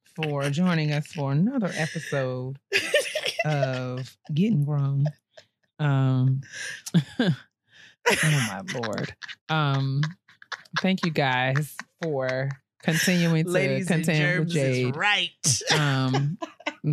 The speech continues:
Speaker 1: we know, I, I personally know how
Speaker 2: You did
Speaker 1: much of a
Speaker 2: this.
Speaker 1: chore
Speaker 2: I didn't say it.
Speaker 1: that really is.
Speaker 2: <laughs>
Speaker 1: <laughs>
Speaker 2: Continue.
Speaker 1: Thank you for your patience with me too.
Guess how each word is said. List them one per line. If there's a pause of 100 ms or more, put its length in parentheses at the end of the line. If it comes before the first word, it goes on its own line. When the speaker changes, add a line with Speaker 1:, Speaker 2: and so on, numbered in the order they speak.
(100)
Speaker 1:
we
know,
I,
I
personally
know
how
Speaker 2:
You
did
Speaker 1:
much
of
a
Speaker 2:
this.
Speaker 1:
chore
Speaker 2:
I
didn't
say
it.
Speaker 1:
that
really
is. (840)
Speaker 2:
<laughs>
Speaker 1:
<laughs> (1120)
Speaker 2:
Continue.
Speaker 1:
Thank
you
for
your
patience
with
me
too.